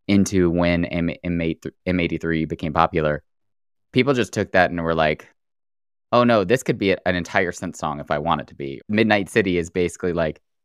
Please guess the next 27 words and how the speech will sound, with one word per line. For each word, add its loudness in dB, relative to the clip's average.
all 8
driven 4
by 6
that 6
one -2
synth -6
melody -2
with -4
some -2
dance 4
beats -6
behind -2
it. -4
The -4
relationship 0
between -6
synth -4
and -4
the -4
rest -6
of -6
the -6
mix 0
felt 0
like -2
it -8
changed. -8